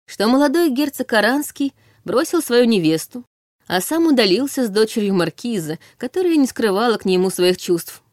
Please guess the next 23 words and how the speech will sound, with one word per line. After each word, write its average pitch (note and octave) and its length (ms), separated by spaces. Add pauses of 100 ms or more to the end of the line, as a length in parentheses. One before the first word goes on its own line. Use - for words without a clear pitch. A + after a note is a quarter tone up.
(220)
Неужели A3 600
эти D4+ 420
кумушки G3+ 680 (320)
тоже A3 280
в A#3 40
братстве? E3+ 580 (520)
Или F#3 220
же F3 140
маркиз F3 460
Леклер, E3+ 460 (420)
направлявшийся F#3+ 920
ко E3 160
мне F#3+ 280 (200)
с - 80
фальшиво-любезным A3+ 1000
выражением G3+ 540
на F#3+ 60
лице? F3+ 400 (380)
Уж - 180
не F#3+ 100
заговорщик E3+ 760
ли F3 100
он, G3+ 200